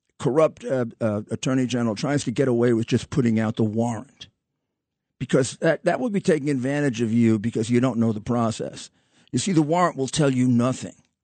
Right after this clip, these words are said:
The warrant will just tell you the boxes they wanted. So what? The affidavit will tell you how much evidence did they have and how clear was it.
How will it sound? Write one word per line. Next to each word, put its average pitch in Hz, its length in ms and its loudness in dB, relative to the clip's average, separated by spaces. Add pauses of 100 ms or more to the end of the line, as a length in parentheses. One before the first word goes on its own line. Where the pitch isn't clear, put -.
(240)
The 123 80 -4
warrant 175 280 2
will 151 100 4
just 139 280 0
tell 131 220 2
you 123 300 4
the 110 100 -6
boxes 113 640 -2
they 107 120 -4
wanted. - 500 -8 (680)
So 139 240 0
what? 120 460 -4 (680)
The 98 160 -2
affidavit 120 800 0
will 113 160 0
tell 98 240 -2
you 107 200 -2 (600)
how 143 160 0
much 123 300 0
evidence 151 480 0
did 104 180 -12
they 101 140 -10
have - 420 -16 (840)
and 117 140 2
how 113 300 0
clear 185 300 2
was 160 220 0
it. - 240 -20